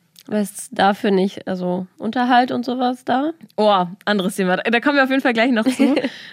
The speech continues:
Speaker 2: Ähm, erstmal war ja so ein bisschen die Sache, okay, wir mussten unser Leben finanzieren und meine Mama hat dann auch einen zweiten Job angenommen, um ein bisschen mehr Geld zu verdienen.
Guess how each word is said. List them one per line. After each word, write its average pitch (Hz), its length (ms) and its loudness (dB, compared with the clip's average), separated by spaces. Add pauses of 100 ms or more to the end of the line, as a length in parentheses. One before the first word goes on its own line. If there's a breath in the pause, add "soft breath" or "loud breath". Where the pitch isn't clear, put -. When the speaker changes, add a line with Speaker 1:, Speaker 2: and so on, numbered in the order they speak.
(120)
Speaker 2:
Ähm, 202 420 2
erstmal 233 360 0
war 220 120 4
ja 208 320 2
so 208 100 -2
ein 214 40 2
bisschen 202 460 0
die 196 80 -4
Sache, 202 220 0
okay, 262 320 -2
wir 240 120 0
mussten 240 480 -2
unser 254 320 0
Leben 262 420 -2
finanzieren 254 680 0
und 190 80 -2
meine 190 160 2
Mama 208 220 2
hat 202 80 0
dann 196 120 -4
auch - 60 -6
einen 196 80 -4
zweiten 190 300 -2
Job 208 200 -4
angenommen, 254 480 -4 (840 soft breath)
um 208 420 2
ein 202 320 0
bisschen 190 340 -4
mehr 170 140 -2
Geld 175 260 -4
zu 240 120 -8
verdienen. 254 480 -2